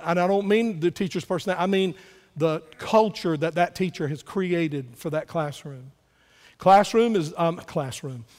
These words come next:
Culture is the personality of your organization. Every church,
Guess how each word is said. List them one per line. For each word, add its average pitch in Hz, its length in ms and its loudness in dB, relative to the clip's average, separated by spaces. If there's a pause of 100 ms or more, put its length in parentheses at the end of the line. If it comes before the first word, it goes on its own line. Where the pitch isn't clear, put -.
(120)
Culture 226 480 6
is 165 200 -4
the 151 80 -2
personality 185 800 0
of 156 120 -2
your 175 100 0
organization. 160 680 -2 (400)
Every 226 800 6 (340)
church, 185 880 2